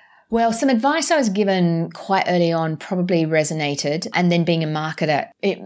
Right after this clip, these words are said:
made even more sense. And that was particularly in the first third of your career, you really think about the brands you work for. You really think about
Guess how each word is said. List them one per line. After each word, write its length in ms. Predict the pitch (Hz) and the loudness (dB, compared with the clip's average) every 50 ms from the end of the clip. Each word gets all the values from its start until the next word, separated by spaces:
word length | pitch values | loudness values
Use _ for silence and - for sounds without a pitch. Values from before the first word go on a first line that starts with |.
| - | -16
made 380 | - - - 185 175 165 160 156 | -14 -6 -2 0 0 2 2 2
even 260 | 170 175 160 160 151 | 2 2 0 0 -2
more 140 | 143 139 139 | -4 -4 -4
sense. 400 | - - 107 87 - - - - | -2 -2 -2 -2 -2 -4 -6 -6
And 160 | 139 165 170 | -4 -2 -2
that 180 | 160 107 - - - _ _ | -2 -4 -4 -8 -14 _ _
was 480 | - 190 190 180 180 170 - - - - - | -2 0 2 2 2 2 0 0 -2 -4 -6
particularly 560 | 175 185 - - 220 247 240 - 247 240 233 | -4 -4 -2 -2 -2 -2 0 0 0 2 2
in 100 | 226 208 | 2 2
the 80 | 196 175 | 0 -2
first 460 | 180 - 170 170 160 160 - - - | -2 0 0 0 0 0 -2 -6 -4
third 240 | 160 151 151 151 151 | -2 0 0 0 -2
of 100 | 143 151 | -4 -6
your 140 | 151 151 | -6 -6
career, 420 | 139 - - 151 143 143 143 139 139 | -8 -6 -8 -10 -6 -4 -2 -2 -2
you 200 | - 147 160 170 | -2 -2 -2 -2
really 200 | 180 185 180 170 | 0 0 0 -2
think 220 | 160 - 165 151 | -2 -4 -8 -8
about 220 | - - 135 - - | -6 -4 -4 -4 -4
the 60 | 135 | -4
brands 380 | 139 139 135 135 135 139 135 | -2 0 0 2 0 0 -2
you 100 | - 123 | -4 -4
work 260 | - - 87 - - - | -2 -2 -4 -4 -6 -10
for. 260 | - 104 - - - - - - - - - - - - | -8 -8 -8 -8 -10 -14 -20 -20 -20 -20 -20 -18 -8 -2
You 160 | 175 175 175 | 0 2 2
really 240 | 175 190 190 185 175 | 4 2 2 2 0
think 240 | - - 170 156 - | 0 -2 -6 -6 -6
about 360 | - - 147 135 135 - - | -4 -2 0 0 0 -2 -4